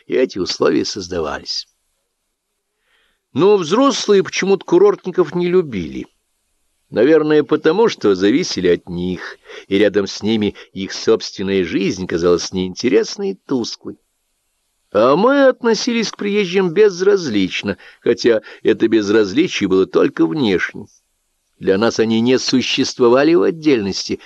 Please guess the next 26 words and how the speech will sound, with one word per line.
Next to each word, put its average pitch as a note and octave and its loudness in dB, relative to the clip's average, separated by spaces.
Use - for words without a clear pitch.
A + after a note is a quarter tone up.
как G#2+ -2
человеческие - 0
личности. - -10
Наши F#3 0
интересы G#3 0
и D3 0
любопытство D3 0
вызывала D#3+ 4
вся F3+ 0
их E3+ 0
разнородная F3 2
пестрая E3 -2
масса. B2 -8
Женщины, C3 2
которые, A2 2
казалось, G#2+ 4
заботились G#2 0
только G#2 0
о G2+ 0
том, A#2 2
чтобы F#2+ -4
появляться G2+ 0
на G2+ 0
улицах A2 -2
предельно G2+ -2
обнаженными. G2 0